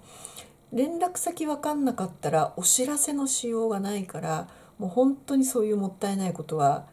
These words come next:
やめていただきたいという感じですね。はい。まずこれがね、顧客名簿のところの、まあ、管理ちゃんとやってねっていうお話です。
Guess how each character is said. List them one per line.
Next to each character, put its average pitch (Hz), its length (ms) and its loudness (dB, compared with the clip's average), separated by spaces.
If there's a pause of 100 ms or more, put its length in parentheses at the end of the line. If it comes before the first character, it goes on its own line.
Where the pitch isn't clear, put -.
(180)
や 165 100 -4
め 170 120 -2
て 175 100 -8
い 180 80 -4
た 160 120 -8
だ 156 120 -10
き - 180 -16
た - 100 -10
い 180 60 -14 (720)
と 185 100 -6
い 165 40 -4
う 180 320 -8 (200)
感 156 240 -8
じ - 240 -10 (400)
で 156 100 -4
す - 140 -4
ね。 180 200 -12 (220)
は - 180 -14
い。 208 100 -16 (1700)
ま 277 100 0
ず 220 120 -2
こ 185 120 -2
れ 185 80 0
が 185 100 0
ね、 214 240 -4
顧 196 120 -4
客 170 560 -4 (240)
名 190 180 0
簿 147 140 -2
の 147 100 -4
と 147 120 -10
こ 143 140 -6
ろ 143 80 -4
の、 170 400 0 (260)
ま - 300 -6
あ、 - 100 -20 (340)
管 180 220 0
理 175 140 -6
ち - 140 -4
ゃ 170 60 -2
ん 165 60 -6
と 156 400 -2 (140)
や 160 120 -6
っ - 20 -8
て 165 180 -8
ね 170 180 -4
っ - 40 -6
て - 240 -10
い 147 200 -2
う 139 80 -8 (240)
お 160 60 -12
話 156 420 -8
で 165 100 -12
す。 - 240 -10